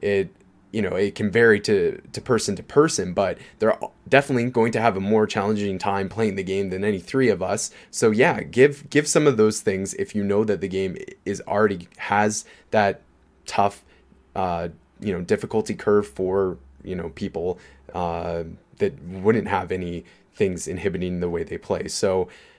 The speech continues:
yeah, I, I, I just, I just wanted,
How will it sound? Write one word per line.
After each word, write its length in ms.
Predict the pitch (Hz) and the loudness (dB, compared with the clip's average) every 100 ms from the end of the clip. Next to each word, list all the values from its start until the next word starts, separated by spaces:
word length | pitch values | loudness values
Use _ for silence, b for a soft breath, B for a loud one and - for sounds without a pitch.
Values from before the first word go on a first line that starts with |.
| b - | b 0
yeah, 280 | 127 123 104 | 6 6 6
I, 320 | 110 127 123 - - _ 131 | 6 6 6 2 -4 _ 8
I, 220 | 147 135 | 10 10
I 40 | |
just, 220 | 139 147 - | 8 4 2
I 140 | 123 | 2
just 160 | 123 131 | 2 4
wanted, 380 | 127 131 117 | 6 8 4